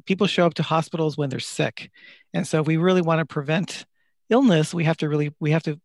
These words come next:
figure out how to protect health in the community and how to promote health in the community.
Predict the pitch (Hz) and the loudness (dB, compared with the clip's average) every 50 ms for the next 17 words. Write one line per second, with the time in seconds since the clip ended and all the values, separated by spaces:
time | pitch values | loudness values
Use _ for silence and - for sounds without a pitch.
0 | _ _ - - - 175 160 160 160 151 123 151 156 151 143 - - 151 - - | _ _ -20 -4 -2 -2 0 2 2 2 2 2 0 0 -2 -2 -6 -10 -6 -2
1 | - 151 151 - - - - - 151 147 143 - 143 147 143 - - 147 143 143 | -2 -2 -2 -2 -6 -10 -4 -2 -2 -2 -2 -4 -6 -8 -8 -8 -8 -6 -4 -4
2 | 147 151 147 139 143 131 135 139 127 143 151 147 139 - - 143 143 147 147 - | -4 -4 -4 -4 -4 -4 -4 -4 -2 -2 -2 -2 -4 -6 -10 -10 -8 -8 -8 -8
3 | 143 143 135 - 151 135 127 - - 147 143 139 135 135 131 139 143 | -8 -10 -10 -10 -14 -14 -14 -14 -14 -14 -12 -12 -14 -14 -16 -18 -20